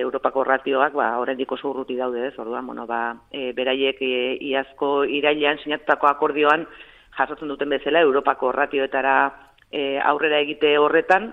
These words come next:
ba, gu kalendarizazio bat eskatu edo exigitzen ari gara ja, ba, ba, nolabait, e, zikloak jasaten ari den utzikeriaz aparte, ba, beraiek, e,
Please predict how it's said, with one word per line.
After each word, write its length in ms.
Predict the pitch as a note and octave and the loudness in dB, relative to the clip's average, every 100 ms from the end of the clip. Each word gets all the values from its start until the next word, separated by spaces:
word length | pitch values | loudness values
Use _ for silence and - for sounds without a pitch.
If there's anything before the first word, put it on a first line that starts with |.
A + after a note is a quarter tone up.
| - | 0
ba, 140 | C3 C3 | 0 2
gu 100 | D3 | 0
kalendarizazio 760 | C3+ C3+ C3+ C3+ C3 B2+ B2+ A#2+ | 0 0 -2 -2 -4 -4 -4 0
bat 160 | A#2+ | 0
eskatu 560 | B2 - B2 C3 B2+ B2+ | -2 -4 -4 -4 -4 -4
edo 140 | B2 A#2+ | -2 -2
exigitzen 480 | - D3 C#3 C#3 B2 | -4 -8 -6 -6 0
ari 160 | C#3 C3+ | 2 4
gara 200 | D3 D#3+ | 2 2
ja, 200 | D#3 G3 B3+ - - - - - | 2 0 -2 -16 -20 -20 -20 -20
ba, 180 | C#3+ C3+ C3 B2+ B2+ D3 | 0 2 4 2 -2 0
ba, 140 | C3 C3 B2+ | 2 2 0
nolabait, 480 | C3 C3 C3+ D3 D3 | 2 4 4 2 0
e, 240 | C#3 B2 B2 - - - | -2 -2 -4 -12 -20 -8
zikloak 380 | D3 D3+ D3+ - | -2 0 0 0
jasaten 360 | C3 D3+ D3 | -4 -2 -2
ari 120 | D3 D3+ | 0 2
den 120 | D#3 | 0
utzikeriaz 640 | D3 E3+ E3 D3 D3 D3 D#3 | -4 -4 0 2 2 2 0
aparte, 500 | C#3+ D#3+ D#3 F#3 A3+ - - - - | 2 0 2 0 0 -10 -20 -20 -2
ba, 200 | D3 C3+ | 2 2
beraiek, 480 | C3+ C#3 C#3 C#3+ | 0 -4 -4 -2
e, 140 | D#3 | 2